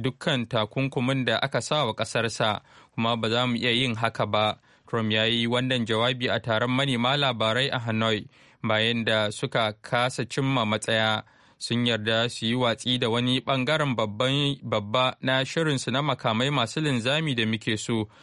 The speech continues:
amma kuma ba za mu iya cire duka takunkuman ba saboda wannan. Ya ce sun tattauna yadda za su lalata inda suke harhaɗa makamai masu linzami na Young Boy.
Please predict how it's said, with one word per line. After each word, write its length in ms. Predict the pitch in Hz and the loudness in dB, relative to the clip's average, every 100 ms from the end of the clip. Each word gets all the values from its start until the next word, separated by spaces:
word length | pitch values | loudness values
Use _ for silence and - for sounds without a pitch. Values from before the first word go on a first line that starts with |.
| - - | -20 -6
amma 280 | 107 107 110 | -2 2 0
kuma 300 | - 117 120 | 0 2 2
ba 140 | 117 110 | 2 0
za 180 | 120 120 | 0 0
mu 80 | |
iya 220 | 107 123 110 | -2 -2 -2
cire 320 | - 127 113 | -2 0 0
duka 420 | 104 - - 127 | 0 -4 0 0
takunkuman 760 | 113 110 104 117 107 117 135 120 | 0 -2 -2 -4 -2 0 0 0
ba 220 | 110 110 - | 2 0 0
saboda 480 | - 113 117 110 107 | -4 -2 -2 0 2
wannan. 440 | 107 113 113 104 - - - - | 2 2 0 -2 -6 -20 -20 -6
Ya 160 | 120 117 | -2 0
ce 160 | - 117 | 0 -2
sun 240 | - 127 | -2 -2
tattauna 600 | 131 131 156 127 117 110 | -2 -2 -2 0 2 2
yadda 320 | 104 123 131 | 0 0 0
za 160 | 117 131 | 0 0
su 140 | - | -2
lalata 640 | 120 131 147 123 - 110 98 - | 0 2 2 -2 0 -2 -2 -4
inda 320 | 139 147 120 | -2 -2 -2
suke 500 | - 139 147 120 110 | -4 -4 0 0 2
harhaɗa 480 | 127 143 139 - 113 | 0 0 0 0 0
makamai 480 | 110 - 110 127 | 0 0 0 0
masu 300 | 147 123 - | 0 0 0
linzami 560 | 156 127 113 143 156 131 | 0 0 0 0 0 0
na 240 | 127 139 | 0 0
Young 320 | 139 139 151 127 | 0 0 -2 -2
Boy. 380 | 113 117 110 | -2 0 0